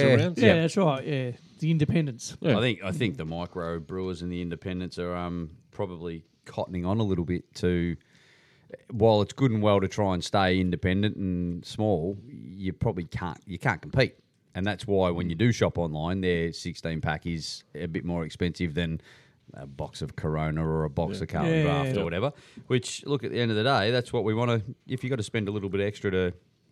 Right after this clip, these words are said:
Speaker 3: To support
Speaker 1: taste
Speaker 3: 'em.
Speaker 1: something different,
Speaker 3: Yeah,
Speaker 1: support 'em.
Speaker 3: and I just reckon s-, sometimes they're just better. They're better beers too.
Speaker 2: Mm.
Speaker 3: They taste
Speaker 2: Yeah.
Speaker 3: good.
Speaker 1: They have
Speaker 3: I
Speaker 1: better
Speaker 3: w-, I
Speaker 1: me-,
Speaker 3: went,
Speaker 1: they have better mouthfeel.
Speaker 3: I went down to, I, I think I put it on, um,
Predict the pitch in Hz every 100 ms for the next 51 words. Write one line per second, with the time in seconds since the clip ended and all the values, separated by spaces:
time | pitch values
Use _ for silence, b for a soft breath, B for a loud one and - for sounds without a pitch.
0 | _ - 147 - 175 180 190 165 95 95
1 | 147 175 - 151 156 190 240 269 262 160
2 | 165 135 135 - - 175 156 135 156 175
3 | 165 _ 208 214 277 - 156 151 139 196
4 | 285 196 185 226 156 - 190 202 135 139
5 | 165 147 175 123 - 139 B B 165 208
6 | 226 214 226 185 180 143 98 82 82 85
7 | - 80 85 _ - 226 233 196 165 160
8 | 190 170 190 165 160 151 - 175 160 147
9 | 147 139 135 135